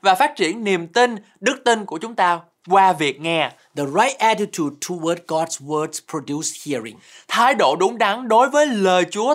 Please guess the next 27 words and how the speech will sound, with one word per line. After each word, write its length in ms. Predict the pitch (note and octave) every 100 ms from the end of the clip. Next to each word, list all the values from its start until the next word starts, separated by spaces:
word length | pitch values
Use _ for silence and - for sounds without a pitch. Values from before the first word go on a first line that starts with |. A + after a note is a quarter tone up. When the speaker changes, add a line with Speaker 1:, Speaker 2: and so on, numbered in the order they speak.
| D4
Speaker 1:
tạo 320 | D#3+ D3 D#3+
ra 220 | F#3+ F#3 F3
sự 240 | - C#3
lắng 240 | D3 D#3+
nghe. 240 | G#3 F3+ D3+ - _
Speaker 2:
When 180 | D#3+ F3
we 180 | E3 D3
are 100 | - B3
able 160 | C4 A3+ A#3
to 40 | G#3 -
hear, 320 | B3+ F#3+ B2+ C3 A#2+
then 180 | D3 C#3+ -
faith 220 | D#3+ E3 - -
comes. 480 | G#2+ G2 - - -
Speaker 1:
Khi 120 | D4+
chúng 180 | D#4+ D#4+
ta 140 | B3
có 140 | A#3+
thể 260 | B3+ G#3+ D#3+
nghe 400 | A#3 A#3 A3+ A3+
được 300 | F3+ D#3+ C#3 - _ -
thì 180 | G#3 F#3+
đức 180 | A3+
tin 180 | A3 F#3
sẽ 220 | E3 B2+
đến. 240 | C3+ D3+ G3+ - - - _
Speaker 2:
The 80 | _